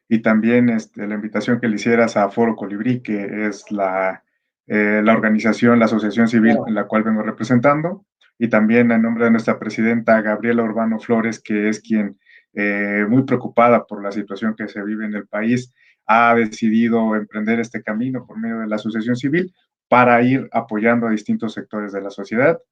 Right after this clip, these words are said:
Speaker 1: Muchas gracias por la invitación y, pues, bueno, aquí estamos listos para comenzar.
Speaker 2: Está muy bien, y sí, tienes todo, tienes toda la razón, abogado Alan, pues también en agradecimiento al Foro Multicultural Colibrí con su coordinadora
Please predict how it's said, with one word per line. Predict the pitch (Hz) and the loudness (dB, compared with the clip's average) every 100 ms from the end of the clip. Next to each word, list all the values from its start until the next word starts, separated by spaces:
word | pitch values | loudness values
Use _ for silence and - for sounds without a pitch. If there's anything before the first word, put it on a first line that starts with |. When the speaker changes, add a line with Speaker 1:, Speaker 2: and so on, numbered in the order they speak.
| 113 | -10
Speaker 1:
Muchas | 117 120 110 | -6 0 2
gracias | 113 107 | 2 -2
por | - 98 | -8 -10
la | 101 | -12
invitación | 98 - 101 135 156 - _ _ | -12 -12 -2 -2 -2 -8 _ _
y, | 107 | -10
pues, | 104 98 | -8 -4
bueno, | 107 95 - | -4 -4 -10
aquí | 104 - | -10 -4
estamos | 117 113 110 101 - | -2 2 0 0 -6
listos | 110 120 123 107 | 0 2 0 -2
para | 107 101 | 0 0
comenzar. | 101 101 110 101 - _ _ _ _ _ _ - - _ _ _ | -2 -4 -2 -2 -4 _ _ _ _ _ _ -20 -20 _ _ _
Speaker 2:
Está | - 160 | -4 0
muy | 165 165 | 2 2
bien, | 165 202 - | 2 2 0
y | 143 | -4
sí, | - 226 - - | -2 -4 -4 -8
tienes | 180 180 175 | -6 -6 -6
todo, | 185 175 170 156 | -2 0 2 0
tienes | 170 175 | 0 -2
toda | 175 | 0
la | 170 143 | 0 2
razón, | 143 143 170 165 | 0 0 -2 0
abogado | 156 151 156 | 0 0 0
Alan, | 156 156 160 | 0 0 -2
pues | 139 | -6
también | 131 143 156 | -4 0 0
en | 160 151 131 | 0 -2 -4
agradecimiento | 131 131 127 127 139 147 151 151 151 | -2 -2 -2 -6 -4 -2 -2 0 2
al | 123 | 2
Foro | 123 147 143 | 2 2 2
Multicultural | 131 120 120 - 117 123 135 143 | 0 -4 -6 -6 -6 -2 -2 0
Colibrí | 143 123 131 165 214 | 0 0 2 2 2
con | 160 127 | 0 -2
su | 175 | -2
coordinadora | 175 143 143 151 127 139 143 160 | 0 0 0 0 2 2 2 0